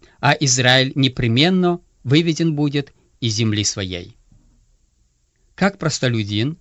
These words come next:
пророк Амос употреблял острые и меткие выражения. Столичному городу Самарии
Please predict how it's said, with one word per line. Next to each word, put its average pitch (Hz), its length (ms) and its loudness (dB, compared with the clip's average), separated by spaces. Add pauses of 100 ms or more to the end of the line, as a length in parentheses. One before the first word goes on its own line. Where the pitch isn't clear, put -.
(680)
пророк 180 440 -2
Амос 156 400 0
употреблял 139 720 -2
острые 165 540 -2
и 135 160 -2
меткие 127 420 0
выражения. 98 640 -6 (800)
Столичному 123 640 -2
городу 135 580 0 (120)
Самарии 131 760 -2